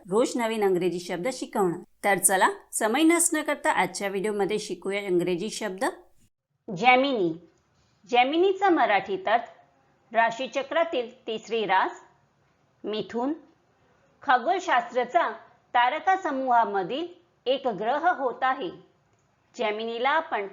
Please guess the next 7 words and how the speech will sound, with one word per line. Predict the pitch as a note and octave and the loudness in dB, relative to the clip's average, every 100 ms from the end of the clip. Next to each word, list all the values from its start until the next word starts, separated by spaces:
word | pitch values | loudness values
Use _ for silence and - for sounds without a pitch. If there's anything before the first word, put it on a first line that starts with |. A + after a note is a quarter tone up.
| - _ _ - | -16 _ _ -2
वाक्यात | A3+ - E4 F4 | 0 0 0 -2
प्रयोग | F4 E4 D#4+ D#4+ | 2 2 2 0
करून | C#4 B3 C#4 | -6 -4 -2
बघूया. | D#4 D4 A#3 E3+ - - _ _ _ _ _ _ - | -2 -2 -4 -6 -8 -18 _ _ _ _ _ _ -4
पहिला | G3+ G3+ A3+ | -2 0 0
वाक्य | G#3+ G#3+ - A3+ | 0 -2 -4 -2
आहे, | A3 C#4+ E4+ - | -2 -2 -10 -20